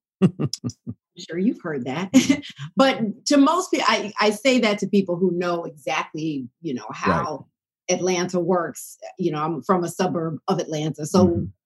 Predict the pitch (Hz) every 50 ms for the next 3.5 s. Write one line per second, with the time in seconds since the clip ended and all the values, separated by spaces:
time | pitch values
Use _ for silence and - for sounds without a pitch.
0 | _ - - 226 247 254 254 240 247 208 165 151 151 - 156 147 156 151 - 165
1 | 156 - - 147 147 147 147 - 160 147 190 185 190 220 269 302 330 285 226 202
2 | - 160 156 156 160 160 - - - 170 165 156 160 156 - - 185 175 165 151
3 | 131 - - 196 190 180 160 147 151